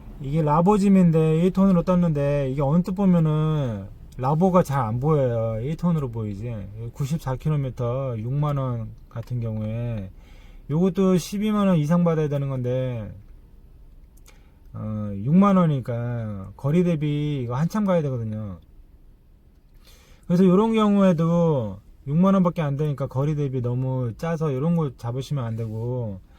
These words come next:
어, 라보짐은 라보 사장님이 이제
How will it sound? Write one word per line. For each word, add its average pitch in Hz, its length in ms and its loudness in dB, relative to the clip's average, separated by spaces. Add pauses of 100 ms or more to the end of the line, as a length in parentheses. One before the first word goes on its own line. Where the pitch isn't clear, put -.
(440)
어, 127 60 -8
라보짐은 185 1000 4
라보 156 260 4
사장님이 165 1040 2
이제 107 640 -6